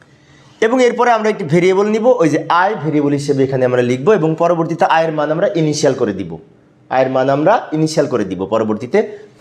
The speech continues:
for লুপের মধ্যে। এরপরে আমরা এই যে for লুপের গঠনটি লিখব।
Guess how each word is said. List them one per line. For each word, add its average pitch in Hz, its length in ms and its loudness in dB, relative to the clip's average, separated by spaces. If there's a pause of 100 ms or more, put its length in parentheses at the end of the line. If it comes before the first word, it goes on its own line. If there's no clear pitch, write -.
for 196 160 4
লুপের 151 300 -4
মধ্যে। 95 360 -8 (1300)
এরপরে 220 320 2
আমরা 220 220 2
এই 220 60 2
যে 208 120 2 (120)
for 220 140 2
লুপের 233 360 0
গঠনটি 156 400 -2
লিখব। 92 360 -6